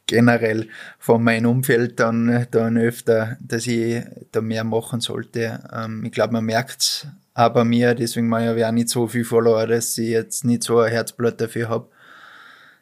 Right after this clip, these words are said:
Das ist wieder ein bisschen das, äh, fühl mich da oft ein bisschen so ein Selbstdarsteller, so versuchen, meine Marke noch größer zu machen. Ich hab's, wie gesagt, gern groß und alles, wenn, äh,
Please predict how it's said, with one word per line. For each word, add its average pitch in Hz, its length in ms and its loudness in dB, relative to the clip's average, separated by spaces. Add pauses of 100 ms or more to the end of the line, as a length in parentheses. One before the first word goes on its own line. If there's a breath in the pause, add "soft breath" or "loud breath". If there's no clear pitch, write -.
(120 loud breath)
Das 117 140 0
ist 131 140 2
wieder 160 160 4
ein 120 60 0
bisschen 120 300 -2
das, 117 460 0
äh, 110 520 4
fühl 135 280 0
mich 135 160 2
da 117 60 6
oft 120 340 2
ein 127 80 -4
bisschen 127 320 -4
so 120 180 4
ein 113 220 4
Selbstdarsteller, 117 1160 0
so 113 180 -6
versuchen, 123 640 -2
meine 117 400 0 (640 soft breath)
Marke 120 440 2
noch 117 140 2
größer 117 380 2
zu 123 140 -6
machen. 117 420 -2
Ich 117 200 -6
hab's, 131 360 -2
wie 123 120 -4
gesagt, 123 360 2
gern 120 320 2
groß 131 360 2
und 120 160 2
alles, 135 420 0
wenn, 117 540 -2 (880 soft breath)
äh, 110 420 0